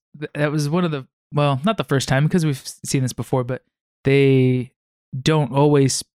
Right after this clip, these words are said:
make it clear why they're sending somebody specific. But, I mean, obviously you wanna send a doctor of some sort on most things, but the fact they're sending him as a expert of geology was kind of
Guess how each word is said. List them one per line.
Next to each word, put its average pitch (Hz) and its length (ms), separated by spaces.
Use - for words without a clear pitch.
make 143 340
it 143 100
clear 147 300
why 131 280
they're 127 120
sending 123 540
somebody 123 480
specific. 127 600
But, 123 200
I - 40
mean, 139 140
obviously 143 360
you 135 80
wanna 131 140
send 131 320
a 139 140
doctor 127 380
of 123 80
some 123 180
sort 120 300
on 127 140
most 120 180
things, 123 180
but - 140
the - 60
fact 135 180
they're 127 100
sending 127 280
him 135 160
as 123 180
a 117 260
expert 135 320
of 123 80
geology 123 420
was 120 120
kind 117 180
of 110 100